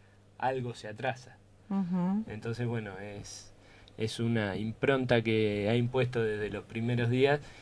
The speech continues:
Speaker 1: y que todo el equipo y los distintos integrantes lo, lo han sabido, eh, copiar y llevar a la práctica, porque también él da las, las líneas generales y después también los funcionarios son los que tienen que,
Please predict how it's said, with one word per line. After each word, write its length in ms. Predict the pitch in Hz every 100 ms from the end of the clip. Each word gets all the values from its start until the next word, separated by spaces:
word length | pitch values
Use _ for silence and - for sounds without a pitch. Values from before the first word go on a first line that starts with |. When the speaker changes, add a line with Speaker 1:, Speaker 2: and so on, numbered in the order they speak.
| - -
Speaker 1:
y 100 | 135
que 120 | 135
todo 160 | 139 156
el 100 | 120
equipo 500 | - 139 123 139 127
y 60 |
los 160 | 107 98
distintos 460 | 101 - 120 113
integrantes 680 | 110 101 104 104 113 123 135
lo, 240 | 104 101
lo 480 | 95 90 87 85 92
han 260 | 101 107 107
sabido, 840 | - 98 107 110 98 90 85 - - - - - - - -
eh, 200 | 92 90
copiar 680 | - 113 - 127 127 131 131 - - 107
y 80 |
llevar 420 | 104 - 101 113 107
a 80 |
la 100 | 98
práctica, 680 | 98 127 107 - - 80 - - -
porque 300 | 92 98 90
también 460 | 87 101 104 117 104
él 320 | 107 110 104
da 160 | 101 101
las, 400 | 98 - - - - - - -
las 120 | 110 104
líneas 340 | 117 113 101
generales 540 | 95 107 120 151 127
y 40 | 104
después 420 | 92 - 120 135
también 300 | 92 104 107
los 100 | 98
funcionarios 540 | 104 98 101 123 143
son 160 | 120 98
los 100 | 98
que 140 | 101
tienen 340 | - 110 104 95
que, 380 | - 82 78